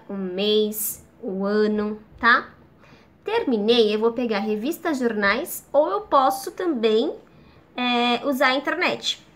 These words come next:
tá? O tema é linguagem não verbal e linguagem verbal. Pra quem não lembra,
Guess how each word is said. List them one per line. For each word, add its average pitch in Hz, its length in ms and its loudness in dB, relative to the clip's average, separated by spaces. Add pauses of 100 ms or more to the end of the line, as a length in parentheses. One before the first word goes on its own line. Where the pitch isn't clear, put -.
(340)
tá? 220 240 2 (580)
O 339 120 -6
tema 415 400 0
é 202 80 2 (120)
linguagem 220 640 2
não 254 200 0
verbal 370 640 2 (480)
e 330 60 -6
linguagem 302 640 2
verbal. 262 540 0 (640)
Pra 415 260 2
quem 349 240 -2
não 294 120 2
lembra, 208 600 0